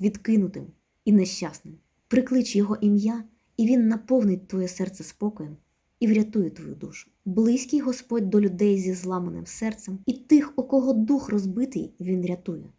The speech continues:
Псалом тридцять три дев'ятнадцять. Повір, що Бог дуже хоче, щоб ти звернувся до нього. Не вір тому, хто каже, що ти недостойний бути християнином.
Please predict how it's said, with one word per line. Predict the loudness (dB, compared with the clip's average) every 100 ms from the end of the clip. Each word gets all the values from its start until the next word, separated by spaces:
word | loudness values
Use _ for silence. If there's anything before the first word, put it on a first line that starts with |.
| _ -8
Псалом | 0 2 2 0
тридцять | 0 0 -2 -2
три | -2
дев'ятнадцять. | 0 -2 -4 -12 -16 -20 -16 2
Повір, | 2 4 2 -2 -8
що | -4 0
Бог | 0 -2
дуже | -2 0 0 0
хоче, | -2 -4 -4 -16 _ _ _
щоб | -4 -4
ти | -2 -4
звернувся | -2 -2 -4 -8 -12
до | -14
нього. | -14 -16 -20 _ 2
Не | 4 6
вір | 4 2
тому, | 2 2 0
хто | -2 -4
каже, | -2 0 -2
що | -2
ти | 0 2
недостойний | 4 4 2 -2 0 0 2 0
бути | -2 -2 -4
християнином. | -8 -12 -14 -14 -14 -16 -20